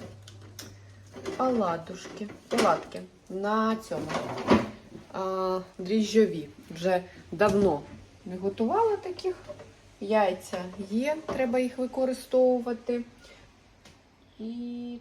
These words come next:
цей. Е, щоб перекусити. Нікуся прийде з тренування і щоб собі щось, е, перекусила.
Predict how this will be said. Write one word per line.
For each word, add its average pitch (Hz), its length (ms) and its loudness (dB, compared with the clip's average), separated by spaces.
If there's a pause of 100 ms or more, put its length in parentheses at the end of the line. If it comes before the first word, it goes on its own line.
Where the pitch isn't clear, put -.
(120)
цей. - 200 -8 (2750)
Е, 330 340 4
щоб - 180 0 (340)
перекусити. 415 800 4
Нікуся 247 420 4
прийде 247 380 4
з 240 60 -2
тренування 247 760 0 (680)
і 240 160 -8
щоб 220 260 -10
собі 208 320 -4
щось, 202 300 -8 (160)
е, 185 200 -8
перекусила. 196 800 -8